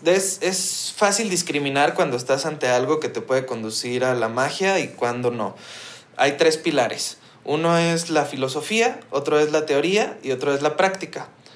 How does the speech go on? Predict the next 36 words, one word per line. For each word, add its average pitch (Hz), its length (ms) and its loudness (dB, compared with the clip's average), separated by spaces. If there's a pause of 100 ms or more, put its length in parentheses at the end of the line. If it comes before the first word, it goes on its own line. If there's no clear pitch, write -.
(160)
Si 143 800 -2 (100)
algo 160 580 2
de, 123 300 -4
con 131 160 -2
lo 120 80 -2
que 131 100 -6
te 131 100 -6
estás 139 280 -2
encontrando 135 680 -2
tiene 151 300 -2
esos 165 280 -4
tres, - 400 -2
te 113 120 -4
puede 135 260 0
llevar 123 280 4
a 131 120 0
ti 135 80 -6
mismo 175 460 -2
y 175 80 0
al 120 120 2
resultado 117 600 -2
que 104 120 -10
quieres 113 300 -4
alcanzar. - 440 -12 (400)
Si 143 180 -4
le 139 100 2
falta 180 320 2
alguno, 220 520 2
vas 139 280 2
a 131 80 -8
quedar 120 560 2
cojo 127 640 2
en 110 160 -2
alguna 123 340 -2
de 120 80 0
esas 127 440 -2